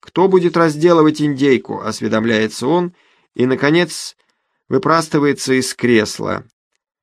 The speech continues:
Предварительно удостоверившись, что Кэти далеко на кухне, стало быть, она не увидит, как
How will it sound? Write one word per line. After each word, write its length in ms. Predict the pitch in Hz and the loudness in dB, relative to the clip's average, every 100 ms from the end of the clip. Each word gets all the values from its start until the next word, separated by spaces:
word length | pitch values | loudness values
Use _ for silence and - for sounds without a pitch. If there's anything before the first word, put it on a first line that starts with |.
| _ _ | _ _
Предварительно 880 | 110 113 107 117 117 117 113 110 117 | -2 -2 0 0 -2 -4 -2 -2 -2
удостоверившись, 1200 | 117 113 - 113 107 135 139 113 - - 113 - - | -4 -6 -6 -4 -2 -2 -4 -4 -8 -10 -10 -12 -16
что 320 | - - 107 | -16 -8 -10
Кэти 380 | - 120 110 117 | -6 -6 -6 -6
далеко 640 | 104 107 107 - 123 110 | -4 -4 -6 -4 -4 -2
на 160 | 104 107 | -6 -10
кухне, 580 | - 151 151 113 110 104 _ _ | -4 -6 -6 -10 -12 -14 _ _
стало 360 | - - 113 | -12 -4 -2
быть, 240 | 110 110 - | 0 -4 -6
она 260 | 117 113 113 | -6 -4 -4
не 120 | 113 | -4
увидит, 640 | 113 120 151 139 165 - _ _ _ _ _ _ _ | -4 -4 -6 -6 -8 -12 _ _ _ _ _ _ _
как 380 | - - - - | -2 -2 -4 -14